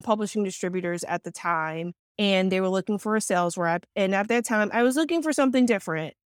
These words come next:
Granted, I did love custom publishing, but like I said, it was a labor of love. And a lot of it is getting approvals and, you know, going through a process. And during that time, if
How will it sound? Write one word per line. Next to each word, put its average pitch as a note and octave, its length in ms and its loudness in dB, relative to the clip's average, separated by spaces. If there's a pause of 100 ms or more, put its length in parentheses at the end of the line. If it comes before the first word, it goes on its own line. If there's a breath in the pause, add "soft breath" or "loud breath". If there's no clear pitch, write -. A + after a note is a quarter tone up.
(140)
Granted, C4 360 2
I G#3+ 100 0
did G#3+ 200 2
love A3+ 220 2
custom A3+ 360 0
publishing, G#3+ 560 0
but G3+ 80 0
like F3 180 0
I - 20 -6
said, F#3 140 0
it - 20 0
was F3+ 100 -4
a F3+ 80 -2
labor F3+ 260 0
of E3+ 120 -2
love. F3 400 0 (240)
And G3+ 400 4
a G3 80 4
lot F#3 280 4
of G3 140 0
it G3 240 0
is F#3+ 300 0
getting G3+ 280 0
approvals F3+ 960 0
and, F3+ 380 0
you F#3 140 2
know, F3+ 180 2
going G3 340 0
through F#3+ 400 0
a - 80 -6
process. A#3 760 0
And F#3 180 -2
during F#3+ 240 0
that F3 160 -4
time, F#3 580 -2 (140)
if F3+ 380 0